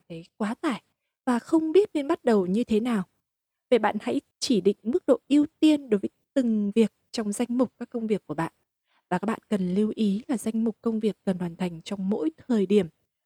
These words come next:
đừng quá dài nhé. Và theo ý kiến của mình thì việc lựa chọn ra ba việc quan trọng trong mỗi ngày là phù hợp. Điều ấy sẽ khiến bạn tập trung và bớt căng thẳng hơn. Và có một lưu ý rất quan trọng. Vì sao mình lại nói như vậy?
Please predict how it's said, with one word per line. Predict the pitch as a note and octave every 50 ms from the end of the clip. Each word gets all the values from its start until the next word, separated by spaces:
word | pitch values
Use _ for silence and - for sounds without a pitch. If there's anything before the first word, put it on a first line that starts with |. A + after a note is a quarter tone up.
| _ -
đừng | B3 A#3+ A3+ G#3+ G#3+
quá | - - G#3 G#3+ C4 D#4+ -
dài | E4+ C#4+ B3 A3 G3+ G3
nhé. | A3+ C#4 - _ _ _ _ _ _ _ _ _ -
Và | -
theo | B3 - C#4+ C#4+
ý | - C4+ C4+
kiến | - - C4 B3+ C#4
của | - D4+
mình | A#3 G#3+ G3+ F#3 F3+
thì | - - F3+
việc | - F3 E3 _
lựa | - E3+ F#3 A3 - -
chọn | - - B3 - - -
ra | G#3 - A#3 A3+ A3+ - _ _
ba | - D#4 D#4 D#4+ E4+ -
việc | C4 G#3+ _
quan | - A#3+ A#3 A#3
trọng | - B3+ - _ _ _ -
trong | - B3 A3+ G#3 G3+ G#3
mỗi | G#3+ G#3+ -
ngày | D4+ D#4 D4+ A3+
là | F#3+ F3+ E3+
phù | - F#3 E3+
hợp. | F3 F3+ E3+ - _ _ _ _ _ _ _ _ _ -
Điều | C#4 C#4+ C4+
ấy | - - B3+ A#3 A#3+ C4 D#4+ -
sẽ | - -
khiến | - - - C#4+ A#3+ A#3+ C#4+
bạn | D#4+ E4+ - _
tập | - G#3+ - -
trung | - D4 C4+ C4 B3+ -
và | F#3+ E3 - -
bớt | C4 D#4+ - -
căng | B3+ A#3 A3
thẳng | - G#3 D#3+ _
hơn. | - G#3+ A3+ G#3+ - _ _ _ _ _ _ _ _ _ _ _ _ _ -
Và | A#3+
có | A#3 - A3 A3+
một | C#4 C#4+
lưu | C4+ C4 C4+ B3
ý | - A3 G#3+
rất | A3+ - G4 -
quan | - D4+ D4 C#4+
trọng. | - - D4 - _ _ _ _ _ _ _ _ -
Vì | C4 B3
sao | - E4 D#4+ D#4
mình | D4+ C4+
lại | A3 -
nói | F3+ F#3 F3+ G3+
như | B3 C4
vậy? | C4+ C4+ -